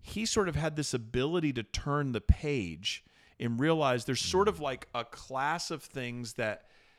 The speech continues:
Speaker 1: happen, and then you can be disappointed in them, but, like, then you have to move on.
Speaker 2: Yeah.
Speaker 1: And it says what happens next is she, she gets pregnant again, and that's Solomon.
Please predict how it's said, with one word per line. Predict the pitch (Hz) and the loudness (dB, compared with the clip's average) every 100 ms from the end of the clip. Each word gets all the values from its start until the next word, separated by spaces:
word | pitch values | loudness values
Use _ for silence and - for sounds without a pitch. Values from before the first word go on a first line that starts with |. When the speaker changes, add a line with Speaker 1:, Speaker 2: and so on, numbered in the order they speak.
| _ _ | _ _
Speaker 1:
happen, | - 165 151 156 156 190 196 _ _ _ _ _ _ _ | -2 0 2 0 -4 -8 -12 _ _ _ _ _ _ _
and | - 131 | -8 -2
then | 143 | -2
you | 143 | -2
can | 143 123 | -4 -4
be | 165 | -4
disappointed | 139 160 - 131 - 175 185 180 135 | -2 -4 -4 0 2 4 2 2 2
in | 117 110 | 2 0
them, | 101 98 98 - _ - | -2 -4 -8 -14 _ -4
but, | 117 | -2
like, | 120 110 - | 0 -2 -10
then | 101 117 165 | -2 0 2
you | 151 | 0
have | - | 0
to | 107 | 0
move | 104 104 98 | 2 0 0
on. | 104 151 82 - - 85 | -2 -4 -6 -12 -16 -10
Speaker 2:
Yeah. | 85 80 80 78 - - - | -6 -4 -6 -10 -16 -20 -4
Speaker 1:
And | 135 | 0
it | 135 | 0
says | - 147 139 123 | 2 2 2 0
what | 131 127 | 0 0
happens | 127 117 107 | -2 -4 -2
next | 147 151 113 | -4 -4 -6
is | - | -6
she, | - 107 101 - - | -6 -8 -10 -20 -20
she | 104 98 | -14 -10
gets | 95 - | -10 -8
pregnant | 98 98 95 | -6 -6 -6
again, | 98 110 135 | -4 -4 -6
and | 95 | -8
that's | 98 | -10
Solomon. | - 120 110 82 85 | -6 -4 -4 -8 -12